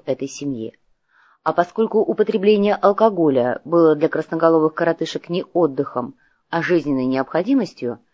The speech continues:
единственным способом поддержания работы мозга, то бар «Средства от перхоти» никогда не закрывался, гостеприимно приглашая на оргию в любое время дня и ночи. По этой же причине в баре никогда не убирались,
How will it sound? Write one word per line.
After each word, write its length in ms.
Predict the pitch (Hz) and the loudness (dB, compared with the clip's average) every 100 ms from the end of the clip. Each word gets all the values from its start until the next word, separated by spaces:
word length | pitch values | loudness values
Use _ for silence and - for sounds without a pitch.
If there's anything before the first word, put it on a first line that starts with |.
| _ _ _ _ | _ _ _ _
единственным 720 | 170 165 202 220 - 156 156 | -10 -2 0 0 -2 -4 -4
способом 560 | 151 - 170 - 143 147 | -4 -4 -4 -4 -4 -4
поддержания 580 | 147 143 156 156 151 147 | -4 -2 0 2 0 2
работы 360 | 139 143 139 | 2 0 -2
мозга, 440 | 156 247 196 143 131 _ _ _ _ _ | 0 0 0 -4 -6 _ _ _ _ _
то 120 | - | -2
бар 220 | 190 220 220 | 4 4 4
«Средства 480 | - 202 196 170 | 2 0 0 0
от 280 | 185 - 190 | 2 2 -2
перхоти» 540 | - 277 185 - 147 - | -2 -2 -2 -2 -4 -2
никогда 480 | 226 269 277 220 156 | 0 0 0 2 2
не 100 | 139 | 2
закрывался, 720 | 143 156 147 123 120 - 135 _ _ _ | -4 -4 0 0 -2 -12 -20 _ _ _
гостеприимно 640 | 156 160 190 156 175 165 151 | -8 -6 -6 -4 -2 0 -2
приглашая 580 | 147 170 160 - 147 | -2 0 0 2 0
на 180 | 147 139 - | 2 -2 0
оргию 420 | 247 208 220 208 | -2 2 0 0
в 100 | 156 | 0
любое 340 | 156 139 156 | -4 2 2
время 300 | 143 156 190 | 2 0 -2
дня 240 | 156 139 135 | -4 -4 -4
и 40 | |
ночи. 400 | 131 117 - - _ _ _ _ _ _ _ _ | -4 -8 -12 -18 _ _ _ _ _ _ _ _
По 80 | 160 | 6
этой 260 | 254 294 | 6 6
же 120 | 226 | 2
причине 560 | 233 165 143 151 139 175 | 0 -2 -6 -4 -2 -2
в 80 | 185 | -2
баре 300 | 156 143 151 | 2 4 2
никогда 380 | 180 190 185 190 | 2 0 2 2
не 100 | 208 | 0
убирались, 680 | 196 262 269 156 - - | 0 0 0 -2 -6 -16